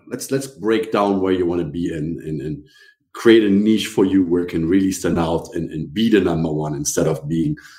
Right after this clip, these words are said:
one of many. Um, which kind of leads to h-, how do you find your first client?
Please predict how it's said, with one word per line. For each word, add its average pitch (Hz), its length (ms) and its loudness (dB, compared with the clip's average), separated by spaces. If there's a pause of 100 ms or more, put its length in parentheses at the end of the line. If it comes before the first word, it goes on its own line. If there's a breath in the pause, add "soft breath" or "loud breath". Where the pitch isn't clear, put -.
(140 loud breath)
one 92 220 4
of 87 140 0
many. 85 320 0 (840 soft breath)
Um, 92 440 2 (100)
which 131 180 6
kind 190 120 6
of 113 100 2
leads 127 360 4
to 104 360 4 (680)
h-, 151 140 -10
how 165 220 -2
do 214 140 -2
you 220 100 -2
find 120 560 0
your 107 100 0
first 95 420 -2
client? 95 580 -8